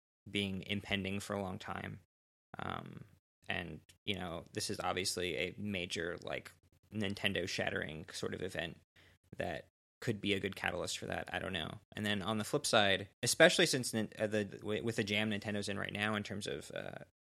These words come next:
struggling with their business, they really need corporate morale to be high. And I think Miyamoto as a sort of inspirational figure, as someone who can really rally the company, from that perspective, he would be a good choice.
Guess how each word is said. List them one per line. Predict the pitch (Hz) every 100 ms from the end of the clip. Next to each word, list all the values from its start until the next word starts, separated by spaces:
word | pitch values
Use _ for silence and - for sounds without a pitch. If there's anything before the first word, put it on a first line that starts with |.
| -
struggling | - 113 104
with | 101
their | 101 90
business, | 107 113 98
they | - 107
really | 113 143 131
need | 107 104 104 98 -
corporate | - 95 78
morale | 87 90 90 87
to | 98 -
be | -
high. | - - 50 - - - _
And | 98 92
I | 95
think | 117 104
Miyamoto | 107 101 98 101 101 95
as | - 92 92
a | - -
sort | - 95
of | 87
inspirational | - 110 - 95 92 - 123
figure, | 127 143 135 135
as | 110
someone | - 95 98
who | 101
can | 92 101
really | 95 92 90
rally | 85 92
the | 98
company, | - 98 113 123 131 131 _ _ _ -
from | - 113
that | 107 117
perspective, | 143 - 151 - 185 -
he | 156
would | 147 -
be | 147
a | 139 -
good | 147 143
choice. | - 147 151 -